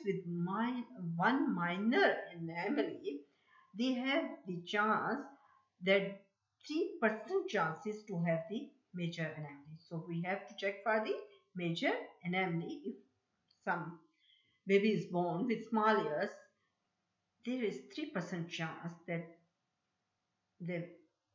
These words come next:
that baby may have the major anomaly. If a baby has two minor anomalies, then there is the ten percent chances to have the major anomaly.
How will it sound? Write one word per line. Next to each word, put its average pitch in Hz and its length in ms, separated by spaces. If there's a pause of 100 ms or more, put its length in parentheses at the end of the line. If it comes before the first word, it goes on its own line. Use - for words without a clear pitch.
(400)
that 190 260
baby 175 280
may 175 260
have 180 260 (320)
the 175 80
major 170 380 (180)
anomaly. 151 440 (760)
If 311 160 (600)
a 190 80 (360)
baby 175 580 (120)
has 175 200
two - 680 (120)
minor 170 520
anomalies, 165 640 (420)
then 202 260
there 214 180
is 226 180 (140)
the 175 220 (720)
ten 254 440
percent 175 460
chances 185 580
to 175 80
have 160 220 (100)
the 202 80 (440)
major 180 340 (120)
anomaly. 156 640